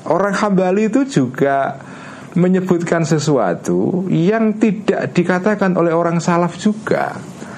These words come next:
Karena orang-orang Hambali ini mengatakan itsbatul fauqi.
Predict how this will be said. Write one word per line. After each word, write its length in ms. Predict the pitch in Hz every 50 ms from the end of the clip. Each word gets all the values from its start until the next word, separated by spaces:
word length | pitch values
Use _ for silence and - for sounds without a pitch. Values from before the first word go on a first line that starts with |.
| - - - - - - - - -
Karena 300 | - 120 127 180 233 240
orang-orang 400 | 226 196 190 185 185 180 175 165 160
Hambali 400 | 170 160 147 139 135 131 135 139
ini 160 | 185 226 208
mengatakan 560 | 175 147 131 - - 90 85 - 139 151 -
itsbatul 640 | 160 156 123 117 101 156 175 185 180 180 160 147 135 131
fauqi. 440 | - 147 123 98 - - - -